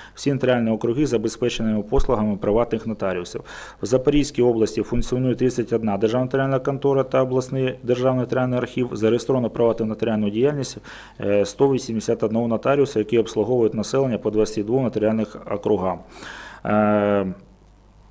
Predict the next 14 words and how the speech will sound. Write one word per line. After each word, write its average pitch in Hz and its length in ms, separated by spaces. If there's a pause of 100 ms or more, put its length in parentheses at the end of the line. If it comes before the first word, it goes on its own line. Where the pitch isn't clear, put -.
(280)
слід 143 220
зазначити, 127 560
що, 120 400 (280)
е, 107 380
нотаріальні 120 520
округи, 117 380
де 110 140
відсутні 113 380
особи, 110 340
які 107 220
здійснюють 107 420
приватну 110 360
нотаріальну 107 400
діяльність, 139 560